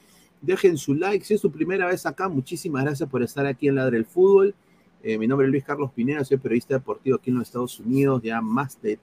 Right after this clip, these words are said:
tres temporadas, eh, cubriendo la Major League Soccer. Así que muchísimas gracias a toda la gente que está conectada. A ver, vamos a ir yendo antes de leer sus comentarios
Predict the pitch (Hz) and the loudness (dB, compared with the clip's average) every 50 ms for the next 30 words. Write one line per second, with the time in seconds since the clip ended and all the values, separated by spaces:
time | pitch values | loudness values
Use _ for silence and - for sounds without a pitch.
0 | _ - 180 190 185 - - - 127 113 - - 113 123 139 143 151 156 151 139 | _ -4 0 0 0 0 2 -2 -2 -2 0 -2 -2 0 0 0 0 -2 -4 -4
1 | - 113 107 101 101 - - - 104 120 131 127 113 117 127 127 123 123 123 - | -2 0 0 0 0 0 0 -2 -2 0 -2 -2 -2 0 0 0 0 0 -2 -2
2 | - - 180 190 - - 196 214 _ _ _ _ _ _ _ _ _ _ _ - | -4 -8 -8 -8 -6 -6 -8 -8 _ _ _ _ _ _ _ _ _ _ _ -20
3 | 123 131 120 113 - - 151 160 156 139 127 139 147 156 151 131 127 - 147 143 | -14 -12 -10 -10 -8 -8 -6 -6 -4 -4 -2 0 0 -2 -2 -4 -4 0 2 4
4 | 139 135 - 143 151 139 120 - - 127 131 151 131 110 - - 160 165 180 185 | 4 4 2 0 -2 -2 -2 -2 -6 -6 -4 -2 -2 -2 -2 2 2 4 4 4
5 | 180 - - 135 139 139 151 - - 165 185 190 196 185 - 165 147 143 143 135 | 2 2 4 6 6 8 6 6 4 2 2 2 2 0 2 2 4 6 6 6
6 | 135 165 170 185 185 170 165 180 180 185 190 180 175 170 - 185 160 160 165 160 | 6 4 6 6 6 6 4 2 2 2 2 2 0 2 4 4 4 4 2 2
7 | - 185 170 - 151 139 131 127 131 131 156 151 160 170 175 170 - - | 2 2 2 2 2 2 2 2 2 2 4 6 6 6 6 4 0 -6